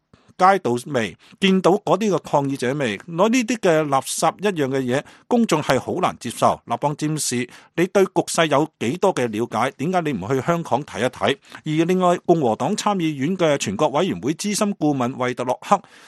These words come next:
對立邦占士過去發嘅介紹，美國民權領袖馬丁路德金名言嘅推文再發一遍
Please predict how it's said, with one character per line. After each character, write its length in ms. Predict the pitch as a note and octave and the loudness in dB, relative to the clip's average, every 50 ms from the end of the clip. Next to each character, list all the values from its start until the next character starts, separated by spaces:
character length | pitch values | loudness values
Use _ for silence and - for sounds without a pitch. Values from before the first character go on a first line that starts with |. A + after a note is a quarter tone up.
| _ - | _ 0
對 200 | G3+ G3 F#3+ F#3+ | 2 4 4 6
立 80 | E3 D3+ - | 4 4 4
邦 140 | - A3+ A3 | 4 0 0
占 180 | - A3+ G#3+ | 0 0 -2
士 140 | - - D3 | -2 -2 -4
過 240 | - - E3 D#3+ D3+ | 0 2 2 2 2
去 60 | D#3+ | 2
發 200 | D3+ - E3+ D#3+ D#3 | 0 2 2 0 2
嘅 180 | - D#3+ D#3 | 0 -6 -8
介 480 | D3+ - D#3+ D#3+ D#3 D3+ - - - C#3 | -4 -4 -2 -2 -2 -2 -4 -2 -2 -2
紹， 80 | D3 - - - - - - | -4 -4 -8 -20 -20 -10 -2
美 140 | - E3 G3+ | 2 2 4
國 140 | G3+ G3+ - | 4 2 0
民 240 | C3 A#2 A2 A#2 | 0 0 0 0
權 200 | A2+ B2 A2 A2+ | -2 -2 -4 -4
領 200 | A2+ B2 D#3 E3+ | -4 -4 -4 0
袖 100 | - C#3+ | 0 0
馬 180 | C3 B2+ B2+ D3+ | 0 2 0 0
丁 160 | E3 F#3+ G3 | -2 -2 -4
路 140 | E3+ C3 C#3+ | -4 -4 -4
德 140 | - F#3 F#3 | -4 -4 -2
金 120 | - G#3 G3+ | 0 0 0
名 260 | F3+ C3 G#2+ G2+ G2+ | 0 -2 -2 -4 -4
言 100 | G2+ G#2+ | -6 -4
嘅 80 | A#2 D3 - | -6 -6 -4
推 160 | - G3+ G#3 | -4 -4 -2
文 180 | F3+ - E2 E2+ | -2 -4 -6 -8
再 280 | - - B2+ B2+ C3 | -6 -2 -2 0 0
發 160 | B2+ - A#2+ B2 | 0 0 0 0
一 160 | - - - - - | 0 -2 -8 -8 -4
遍 220 | - B2 G#2+ - | -2 -2 -2 -2